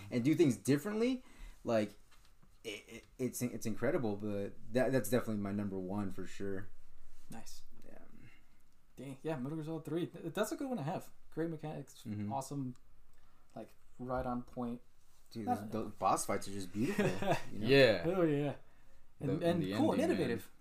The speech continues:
Speaker 2: <laughs>
Speaker 1: Yeah.
Speaker 2: And the freaking, did you turn the clock forward to make him die?
Speaker 3: Yeah.
Speaker 2: <laughs>
Speaker 3: Honestly, I,
Speaker 2: I, like,
Speaker 3: I
Speaker 2: messed
Speaker 3: think
Speaker 2: with his
Speaker 3: that's fucking
Speaker 2: A I 'cause
Speaker 3: wild.
Speaker 2: my fr-, I asked a friend, and he told me, like,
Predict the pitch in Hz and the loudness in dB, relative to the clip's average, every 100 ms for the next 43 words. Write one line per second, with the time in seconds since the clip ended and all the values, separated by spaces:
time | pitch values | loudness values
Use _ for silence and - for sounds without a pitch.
0 | - 127 123 175 214 165 - - - - | -4 2 4 4 2 0 -4 -6 -6 -8
1 | 214 170 156 139 - - - - 143 143 | -4 -2 -2 -4 -8 -18 -18 -6 -4 -4
2 | - 170 151 165 160 - 156 185 185 143 | -4 -4 -4 0 0 2 0 0 -2 -4
3 | 135 123 135 175 131 165 196 190 151 107 | -4 -2 0 2 6 8 12 12 12 10
4 | 95 98 160 - - 254 214 - 139 165 | 6 2 2 4 4 6 4 2 4 6
5 | 151 135 127 160 147 127 - - - - | 6 4 2 2 0 -4 -10 -8 -6 -6
6 | - - - - 147 170 131 165 196 196 | -6 -8 -10 0 2 4 4 2 2 2
7 | 170 139 139 156 156 127 135 123 - 127 | 2 0 2 2 2 2 -4 -6 -8 -8
8 | 127 - - 123 135 - 131 196 175 147 | -8 -10 -6 -4 -4 -4 -6 -4 -2 -2
9 | 135 120 - 131 127 123 117 - - - | -4 -8 -8 -6 -2 -2 -4 -8 -16 -14
10 | - 143 139 127 117 113 | -12 -8 -4 -4 -6 -8